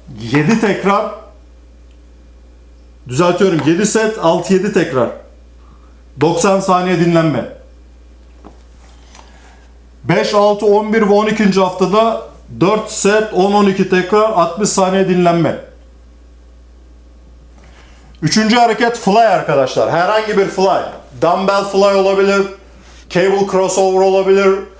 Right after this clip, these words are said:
pec deck olabilir. Fark etmez. Bir tane fly hareketi. Bu da arkadaşlar yine bir, iki, üç, dört, yedi, sekiz, dokuz ve onuncu haftada yedi çarpı altı.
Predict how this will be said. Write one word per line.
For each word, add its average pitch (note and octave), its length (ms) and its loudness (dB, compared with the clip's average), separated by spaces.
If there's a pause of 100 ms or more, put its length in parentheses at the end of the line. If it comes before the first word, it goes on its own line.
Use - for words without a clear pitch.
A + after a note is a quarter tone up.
(340)
pec F3+ 160 0 (160)
deck F#3+ 300 -2
olabilir. F#3+ 540 2 (540)
Fark G3+ 280 -2
etmez. G3 600 -2
Bir G#3 260 0
tane G3+ 280 0
fly F#3+ 160 -2
hareketi. C3+ 600 -2 (2250)
Bu F3 140 0
da A3+ 40 4
arkadaşlar A3+ 640 0
yine G#3+ 320 2
bir, A3 200 2
iki, G3+ 240 -2
üç, G#3 320 0
dört, G3 420 0 (100)
yedi, F3 320 0
sekiz, F#3+ 720 -2
dokuz F3+ 600 -2
ve D#3+ 100 0
onuncu F#3 460 2
haftada G#3 600 0 (380)
yedi F3+ 360 0
çarpı G3 540 0 (200)
altı. E3 640 0